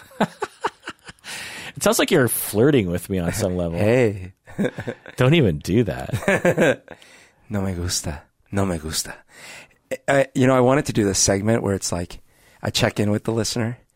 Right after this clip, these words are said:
Speaker 1: 'Cause earlier we were talking about how we, we're like their friends now. It's like, "Hola,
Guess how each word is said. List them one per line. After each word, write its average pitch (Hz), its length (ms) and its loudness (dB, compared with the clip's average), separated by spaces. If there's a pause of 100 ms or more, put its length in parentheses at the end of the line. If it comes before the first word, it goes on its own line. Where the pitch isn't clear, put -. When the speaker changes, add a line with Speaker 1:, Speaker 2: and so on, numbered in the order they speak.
(220)
Speaker 1:
'Cause - 140 -2
earlier 139 320 4
we 117 80 6
were 110 80 4
talking 98 260 0
about 104 160 0
how 101 120 0
we, 104 200 -2
we're 101 160 2
like 95 160 -2
their 92 140 -6
friends 98 420 -8
now. 98 220 -6 (480)
It's - 100 -20
like, 98 160 -12 (220)
"Hola, 127 240 -4